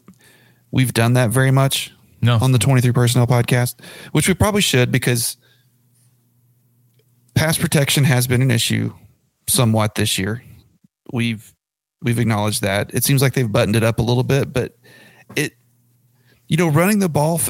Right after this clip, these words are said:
Speaker 1: eff-, effectively can fix a lot of things.
Speaker 2: It
Speaker 1: And so the
Speaker 2: does.
Speaker 1: fact that they're able to do that when, when Morton drops back to pass, he has time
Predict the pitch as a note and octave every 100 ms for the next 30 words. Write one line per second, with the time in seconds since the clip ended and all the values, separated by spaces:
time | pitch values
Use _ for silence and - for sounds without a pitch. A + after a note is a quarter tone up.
0 | - - - _ - C#3 D3 C#3+ D#3+ E3+
1 | F3+ D3+ - D#3 - B2 A#2 A#2+ G2+ F#2
2 | - - _ - A2 G2+ B2 G#2 C3 F#2+
3 | C3+ C3+ A#2+ C3+ C#3+ B2 C#3 C3+ C#3+ E3
4 | C3 C3+ A#2 G#2+ C3 D3+ _ _ _ _
5 | _ _ _ _ _ _ _ - B2 A#2+
6 | G#2 - B2 A#2+ - C3 C3+ A#2 B2 F#2+
7 | C3 C3+ - B2 - - A#2 A#2 - D3
8 | C#3 C#3+ D3 - - _ _ - C#3+ C3+
9 | B2+ A#2+ - C3+ A2+ G#2+ A2+